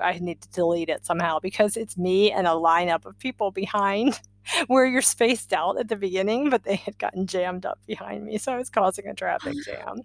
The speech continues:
Speaker 1: <laughs>
Speaker 2: Oh, no.
Speaker 1: I'm not that bad on the road, but I, I, I lean towards being timid.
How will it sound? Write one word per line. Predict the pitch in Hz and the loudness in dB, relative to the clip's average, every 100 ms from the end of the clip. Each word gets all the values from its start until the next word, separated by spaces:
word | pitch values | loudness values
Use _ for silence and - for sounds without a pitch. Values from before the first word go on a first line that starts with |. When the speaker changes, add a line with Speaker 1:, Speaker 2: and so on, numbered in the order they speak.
| - | -10
Speaker 1:
<laughs> | 247 151 - - | -4 -2 -4 -4
Speaker 2:
Oh, | 320 370 | -2 -2
no. | 139 156 | -2 0
Speaker 1:
I'm | 240 254 | 4 6
not | 381 269 | 8 6
that | 254 | 4
bad | 220 214 226 | 6 6 6
on | 220 | 4
the | 202 | 4
road, | 190 190 196 214 | 4 6 6 6
but | 208 180 | 4 2
I, | 175 175 170 170 165 - | 2 0 -4 -6 -8 -8
I, | 165 - - | -10 -10 -12
I | 160 | -12
lean | 160 151 151 147 - _ _ | -12 -16 -16 -18 -20 _ _
towards | - 190 - | -20 -18 -14
being | 160 156 | -12 -12
timid. | - - | -14 -16